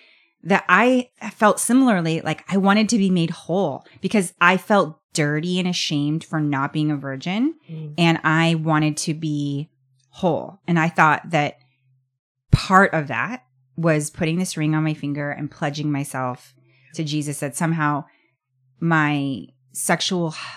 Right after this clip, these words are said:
Speaker 1: my sexual health and purity were tied up in that pledge.
Speaker 2: Mm-hmm.
Speaker 1: Um, because that's how it was presented. That's
Speaker 2: Yep.
Speaker 1: what these adults that are in authority over you are telling you. That's how they're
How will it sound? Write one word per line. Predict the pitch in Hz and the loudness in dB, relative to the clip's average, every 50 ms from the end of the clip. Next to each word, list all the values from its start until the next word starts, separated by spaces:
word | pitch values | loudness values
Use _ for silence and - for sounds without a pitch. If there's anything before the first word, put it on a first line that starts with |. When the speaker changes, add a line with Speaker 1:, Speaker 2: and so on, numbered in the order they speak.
| - _ _ - | -20 _ _ -8
Speaker 1:
my | 170 175 175 | -4 -4 -2
sexual | - - 170 165 - - 180 170 160 | -2 -2 -4 -4 -4 -4 -4 -4 -4
health | 160 - - 165 156 160 - | -6 -4 -2 -2 -2 -2 -4
and | - - 160 160 156 147 135 127 - | -6 -8 -6 -6 -4 -4 -6 -8 -10
purity | - - 170 165 160 156 151 151 | -10 -6 -4 -2 -2 -2 -2 -4
were | 151 151 151 135 | -4 -4 -6 -8
tied | - - - - 151 147 143 135 - | -8 -8 -4 -4 -2 -2 -2 -4 -4
up | - 156 131 - | -6 -6 -6 -6
in | - 143 147 147 131 135 | -8 -6 -6 -6 -4 -4
that | 131 139 131 - - _ | -4 -4 -6 -6 -8 _
pledge. | - - - 143 123 120 127 175 247 302 - - - - - _ _ 156 | -20 -16 -12 -10 -8 -6 -6 -6 -6 -6 -6 -6 -8 -8 -10 _ _ -12
Speaker 2:
Mm-hmm. | 151 139 127 156 165 151 131 _ _ _ - | -10 -8 -8 -10 -10 -12 -14 _ _ _ -6
Speaker 1:
Um, | - 160 156 151 147 135 131 - - - _ - | -2 -2 0 0 -2 -4 -6 -8 -12 -16 _ -6
because | 220 214 277 269 | -4 -2 0 2
that's | 269 277 269 - | 2 0 0 0
how | - 294 302 | 0 0 0
it | 302 | 0
was | 302 294 | 0 -4
presented. | - - 311 302 330 370 427 392 - 208 143 - - - _ - | -4 -6 -4 -4 -4 -4 -6 -6 -6 -6 -6 -6 -8 -12 _ -4
That's | - 226 240 220 - - | -2 -2 -2 -4 -6 -2
Speaker 2:
Yep. | 240 | 0
Speaker 1:
what | 277 277 254 - - _ - | 0 0 0 -2 -8 _ -10
these | - 208 226 240 240 233 | -8 -4 -2 -2 0 0
adults | 254 214 196 214 202 185 175 226 285 - | 0 0 2 2 2 2 0 -2 -4 -4
that | - 214 | -2 0
are | 208 202 | 0 2
in | 202 202 | 2 0
authority | 214 - - 180 160 156 156 156 151 - | -2 -2 -4 -4 -4 -4 -4 -4 -6 -6
over | 151 147 160 156 151 | -6 -8 -6 -6 -6
you | 147 147 147 147 143 147 180 254 294 _ _ _ _ _ _ _ _ - - | -6 -6 -6 -4 -4 -4 -4 -4 -6 _ _ _ _ _ _ _ _ -4 -2
are | 214 233 | -2 -2
telling | - - - 427 427 269 202 170 | -2 -4 -6 0 0 2 2 2
you. | 147 139 135 | 0 0 0
That's | 143 156 160 - - - | -2 -4 -4 -6 -8 -10
how | - - 170 170 175 | 0 2 2 2 4
they're | 175 170 170 170 165 170 - | 2 2 0 0 -2 -4 -6